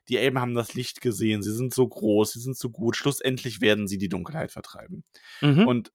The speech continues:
Speaker 1: Morwen kennt aber die Geschichten auch und sie ist dann mehr so, ja, aber haben sich die Elben nicht vielleicht vom Licht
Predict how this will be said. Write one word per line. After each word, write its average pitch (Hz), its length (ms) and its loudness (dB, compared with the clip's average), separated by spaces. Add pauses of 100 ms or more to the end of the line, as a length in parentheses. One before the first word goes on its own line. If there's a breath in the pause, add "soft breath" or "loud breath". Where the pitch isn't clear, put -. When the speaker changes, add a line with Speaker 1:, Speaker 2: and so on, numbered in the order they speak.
(100)
Speaker 1:
Morwen 147 480 2
kennt - 220 -2
aber 143 140 4
die 123 100 -6
Geschichten 131 480 -4
auch 131 220 0
und 110 160 -4
sie 127 160 -4
ist 139 180 -4
dann 135 120 -2
mehr 131 160 0
so, 131 100 0
ja, 127 240 4
aber 127 180 2
haben 131 160 -4
sich 135 100 -16
die 131 100 -6
Elben 123 160 -4
nicht 120 120 -12
vielleicht 120 200 -6
vom 117 120 -6
Licht - 240 -8